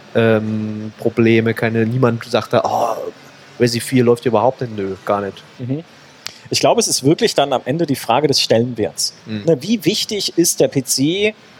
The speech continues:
Speaker 2: für dich als Plattform, äh, wirtschaftlich gesehen, natürlich.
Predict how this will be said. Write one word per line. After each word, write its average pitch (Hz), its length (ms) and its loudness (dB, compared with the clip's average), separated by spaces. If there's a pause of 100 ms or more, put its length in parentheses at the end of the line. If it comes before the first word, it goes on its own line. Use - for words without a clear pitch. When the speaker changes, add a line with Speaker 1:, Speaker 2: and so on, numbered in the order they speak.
(200)
Speaker 2:
für - 160 0
dich - 400 2
als 147 200 2
Plattform, 135 800 0 (440)
äh, 127 260 4 (240)
wirtschaftlich 180 440 0
gesehen, 110 300 -2 (160)
natürlich. 120 480 0